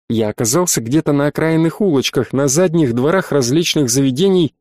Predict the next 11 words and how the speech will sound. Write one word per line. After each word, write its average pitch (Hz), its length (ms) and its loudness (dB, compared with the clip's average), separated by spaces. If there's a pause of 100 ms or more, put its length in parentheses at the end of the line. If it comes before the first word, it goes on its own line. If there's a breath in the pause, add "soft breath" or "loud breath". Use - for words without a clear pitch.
(100)
и 196 100 2
неподалёку 160 580 2
от 143 140 -2
опустевшего 143 580 0
навеса 135 400 0
кожевенника 147 640 0
Дрескина. 127 600 -2 (480)
Зло 131 420 2
попыхтев 160 600 -2
от 156 140 -4
разочарования, 147 920 0